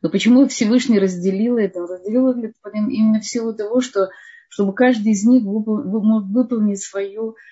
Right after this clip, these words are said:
уникальную роль в этом мире, да, свою уникальную функцию, что ни-, они, один не может заменить другого. И она настолько уникальна, что она как бы обозначена самой природой.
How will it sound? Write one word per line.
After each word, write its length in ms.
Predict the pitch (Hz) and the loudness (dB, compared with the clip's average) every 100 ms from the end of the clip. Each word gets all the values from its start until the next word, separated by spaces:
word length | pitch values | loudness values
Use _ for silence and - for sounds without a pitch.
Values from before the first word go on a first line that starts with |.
| _ | _
уникальную 1000 | 202 196 185 226 220 220 202 190 180 - - | 0 2 2 2 4 4 4 2 -2 -4 -2
роль 400 | 180 220 233 190 | 0 2 0 0
в 80 | |
этом 260 | 196 190 190 196 | -4 -4 -4 0
мире, 360 | 214 180 147 139 | 0 -2 -6 -12
да, 140 | - | -20
свою 260 | - 190 185 | -16 -8 -6
уникальную 540 | 180 220 208 196 180 | -4 -2 0 0 -4
функцию, 520 | - 214 190 - - - - - - | -2 -2 -2 -6 -18 -20 -20 -20 -20
что 160 | - 196 | -4 -2
ни-, 160 | 202 | 0
они, 340 | 185 190 180 - | 0 0 0 0
один 300 | 180 240 240 | 0 4 4
не 80 | |
может 280 | 208 220 214 | 4 4 0
заменить 460 | 196 190 190 202 185 | 0 0 0 -2 -4
другого. 680 | 180 - 190 185 147 139 - _ | -8 -8 -2 -2 -4 -12 -20 _
И 100 | 170 | -12
она 160 | 175 | -6
настолько 440 | 196 196 240 240 214 | -6 -6 -6 -6 -4
уникальна, 500 | 196 196 254 262 226 | -4 -2 2 2 2
что 220 | - 190 | -4 -8
она 260 | 202 220 - - - - | -4 -4 -6 -16 -20 -6
как 180 | 202 202 | -2 0
бы 100 | 202 | 2
обозначена 600 | 196 196 233 240 220 208 | 2 4 2 2 0 0
самой 320 | - 214 214 | 0 0 0
природой. 640 | 214 214 214 190 143 135 | 0 -2 0 -2 -4 -10